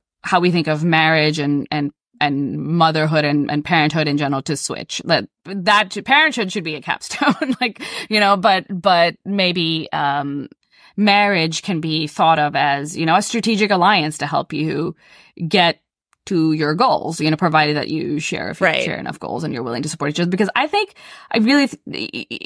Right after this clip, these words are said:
Speaker 1: you, you mentioned luck, and I think that's, that's, that's right, um, for the most part, but there's also this element that people don't,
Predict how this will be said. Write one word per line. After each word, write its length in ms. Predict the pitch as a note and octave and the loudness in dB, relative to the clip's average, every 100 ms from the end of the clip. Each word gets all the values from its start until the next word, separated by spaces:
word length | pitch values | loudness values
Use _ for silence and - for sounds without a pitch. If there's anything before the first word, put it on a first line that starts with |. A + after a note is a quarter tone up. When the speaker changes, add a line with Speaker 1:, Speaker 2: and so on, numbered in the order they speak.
| - | -4
Speaker 1:
you, 240 | B3 C4 | 0 2
you 140 | B3 | 2
mentioned 300 | C4+ B3+ B3+ | 2 2 2
luck, 160 | G#3 G3+ | 2 2
and 100 | G3+ | 0
I 40 | G3 | 0
think 140 | G#3 | -2
that's, 220 | F3+ - | -4 -4
that's, 440 | - F3+ - - - - | -2 -2 -2 -14 -8 0
that's 400 | E3 - - - _ _ - | 0 0 -10 -14 _ _ -6
right, 600 | F3 E3+ F#3+ D3+ C#3+ - - | 0 4 4 4 0 -4 -2
um, 540 | E3+ D#3+ D#3 D3+ C#3+ - _ _ _ - | 2 4 4 2 0 -4 _ _ _ -20
for 340 | - G#3+ F3+ | -2 2 4
the 100 | F3+ | 2
most 760 | F3 F3+ F#3 F#3+ G3+ - - - | 2 2 4 4 4 0 -10 -6
part, 280 | - D#3 | -2 -2
but 100 | E3 | -2
there's 180 | F3 E3+ | -2 2
also 240 | F#3 F#3 F#3 | 2 2 0
this 160 | D#3 | 0
element 320 | E3+ D#3+ D#3 | 2 4 2
that 160 | D3 D3+ | 0 -4
people 300 | - E3+ D#3+ | -4 -2 -2
don't, 520 | D#3 D#3 D3+ D3 D3+ | 0 2 2 2 -2